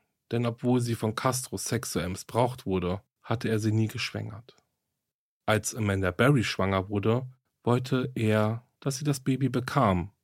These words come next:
und Amanda hatte keine andere Wahl, als dem nachzukommen. Es war der Weihnachtstag zweitausendsechs, als Ariel Castro in das Zimmer kam, in dem Michelle eingesperrt war.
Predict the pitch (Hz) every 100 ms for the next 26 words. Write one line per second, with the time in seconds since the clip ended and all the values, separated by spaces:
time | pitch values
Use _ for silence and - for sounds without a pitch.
0 | _ - 117 127 117 110 104 104 110 -
1 | 107 104 98 104 104 104 101 92 - 110
2 | 117 123 117 92 - - - - - _
3 | _ _ _ _ _ _ _ _ _ _
4 | _ _ 131 - 127 117 110 107 98 -
5 | - - 98 - - - 104 98 90 98
6 | - 98 - - - 87 - - - -
7 | - - 107 101 95 - - - 123 -
8 | - 98 76 95 92 - 131 117 101 -
9 | 110 117 123 - - - 123 110 110 110
10 | - 117 110 110 104 92 - 104 107 -
11 | 110 101